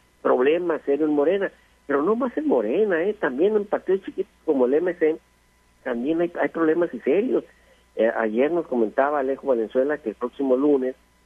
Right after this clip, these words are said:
va a presentar un recurso de impugnación precisamente ante el tribunal. ¿Por qué?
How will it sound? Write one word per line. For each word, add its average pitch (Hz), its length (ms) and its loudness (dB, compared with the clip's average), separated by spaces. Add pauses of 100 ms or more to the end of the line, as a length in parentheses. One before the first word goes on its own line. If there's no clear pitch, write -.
(160)
va 120 80 0
a 120 80 -4
presentar 123 380 -4
un 127 100 0
recurso 131 380 -2
de 139 60 4
impugnación 113 840 0 (440)
precisamente 127 720 -2
ante 139 160 -4
el 107 120 -2
tribunal. 110 420 0
¿Por 131 220 -4
qué? 170 200 0